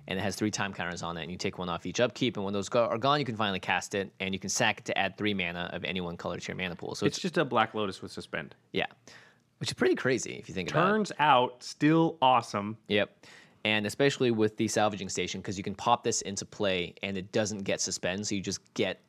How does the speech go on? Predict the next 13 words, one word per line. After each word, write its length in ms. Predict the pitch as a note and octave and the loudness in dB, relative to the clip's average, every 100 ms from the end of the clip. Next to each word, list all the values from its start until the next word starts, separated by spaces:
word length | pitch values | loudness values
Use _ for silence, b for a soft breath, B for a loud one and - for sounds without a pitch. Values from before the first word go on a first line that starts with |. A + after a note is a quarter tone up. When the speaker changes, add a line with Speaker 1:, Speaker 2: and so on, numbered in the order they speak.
| _ | _
Speaker 1:
a 60 | F#2+ | -8
three-mana 500 | - G#2+ G2+ F#2 E2+ | -4 -2 -2 -2 -2
artifact 400 | F2 F2+ G2 F#2 | -4 -2 -4 -4
that 100 | E2+ | -4
you 60 | F#2 | -4
can 120 | G2+ | -4
sack, 440 | - A2 G2 - - - | -2 0 0 0 -12 -18
have 260 | - G#2+ G2+ | -4 -2 -2
it 60 | |
go 100 | G#2 | -2
to 40 | F#2+ | -2
the 160 | F2+ - | -4 -8
graveyard. 640 | - F#2 F2+ F2 E2+ F2+ | -4 -4 -2 -2 -4 -6